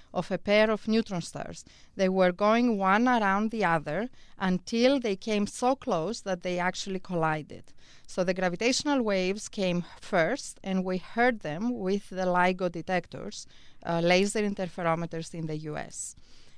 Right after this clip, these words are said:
And then two seconds later, a cascade of waves across the whole electromagnetic spectrum started. It started with gamma rays, the most ele-,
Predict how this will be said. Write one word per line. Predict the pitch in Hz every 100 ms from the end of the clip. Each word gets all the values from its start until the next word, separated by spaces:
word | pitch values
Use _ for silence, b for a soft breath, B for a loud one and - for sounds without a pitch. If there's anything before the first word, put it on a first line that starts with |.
| -
And | 196 190
then | 180 -
two | - 285
seconds | 302 269 254 262 240
later, | 202 180 165 - 220 - - b b
a | -
cascade | - 202 196 - 247 233 247 240
of | 208
waves | 185 190 170 160 202 -
across | - - 190 190
the | 190
whole | - 202 202
electromagnetic | 208 196 - 180 180 175 170 -
spectrum | - 160 - 165 170 185 -
started. | - - 165 160 - - - B B B
It | 185 -
started | - 185 190 196
with | 175 165 165
gamma | 175 180 196 202
rays, | 202 240 302 - -
the | 180
most | 175 185 196 -
ele-, | - 185 175